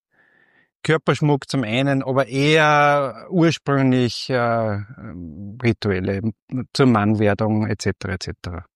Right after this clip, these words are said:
Ja. Und, äh, vor allem ist, äh, in Europa sehr verbreitet gewesen. Viele glauben, äh, das Tätowieren kommt eher aus, aus, äh,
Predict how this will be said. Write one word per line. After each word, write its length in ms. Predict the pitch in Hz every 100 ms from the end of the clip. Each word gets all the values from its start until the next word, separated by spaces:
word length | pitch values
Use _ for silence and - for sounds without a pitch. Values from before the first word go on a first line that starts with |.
| -
Ja. 160 | 113 - - - - -
Und, 480 | 131 127 135 135 165
äh, 300 | 131 131 127
vor 160 | 135
allem 160 | 131 139
ist, 200 | 139 -
äh, 280 | 131 135 139
in 160 | 139
Europa 320 | 139 127 -
sehr 200 | 139 117
verbreitet 520 | 101 123 113 107 123 117
gewesen. 220 | 110 107
Viele 160 | 143
glauben, 300 | 131 110 127 135
äh, 80 | 123
das 140 | 117
Tätowieren 400 | 127 - 123 131
kommt 200 | 127 127
eher 540 | 107 120 127 123 123
aus, 480 | 120 120 113 - -
aus, 480 | 120 117 107 - -
äh, 420 | 120 117 117 120